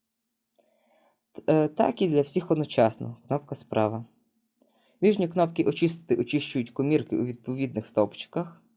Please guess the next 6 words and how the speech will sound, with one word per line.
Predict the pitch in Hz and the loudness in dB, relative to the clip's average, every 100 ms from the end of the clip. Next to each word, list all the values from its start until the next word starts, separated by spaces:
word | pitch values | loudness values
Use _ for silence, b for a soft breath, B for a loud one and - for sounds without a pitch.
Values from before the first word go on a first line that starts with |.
| _ _ _ _ _ _ _ _ _ _ _ _ _ b b b b 135 | _ _ _ _ _ _ _ _ _ _ _ _ _ b b b b -4
Кнопка | 156 165 165 | 0 2 0
справа | 170 - 240 269 240 240 233 _ - | -6 0 2 2 2 0 -2 _ -8
очищує | - - 170 - 151 | -6 -4 -6 -4 -6
все. | - 117 120 - _ _ _ _ _ _ _ _ _ _ _ _ _ _ _ _ _ _ _ _ b b b b b b | -4 -4 -4 -8 _ _ _ _ _ _ _ _ _ _ _ _ _ _ _ _ _ _ _ _ b b b b b b
Кнопка | - - 196 208 - 147 | -10 -2 2 0 0 -6
«Скинути» | - - 254 285 - 123 123 | -6 -2 0 0 0 -4 -4